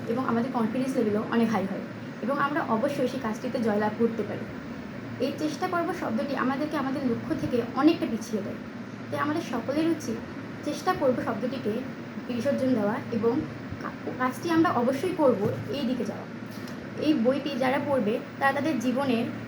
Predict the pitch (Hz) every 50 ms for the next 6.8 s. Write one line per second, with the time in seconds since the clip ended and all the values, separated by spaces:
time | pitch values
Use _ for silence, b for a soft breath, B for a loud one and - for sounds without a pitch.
0 | - - 220 - 269 233 226 262 277 285 269 302 311 311 302 277 262 277 269 254
1 | 240 214 214 240 - - 269 - 254 269 262 - 311 302 - - 247 277 294 -
2 | 294 277 - - - - 214 233 226 226 - - 202 196 - - - - 190 -
3 | - - - - - - - - - 262 277 302 294 302 294 - - 339 320 302
4 | 294 302 302 240 254 247 262 277 302 247 - - 302 269 226 208 214 214 233 262
5 | 226 214 226 - - 254 233 233 240 254 254 254 - - - - 254 240 233 233
6 | 233 233 247 - - 254 - 269 - - - 214 208 202 190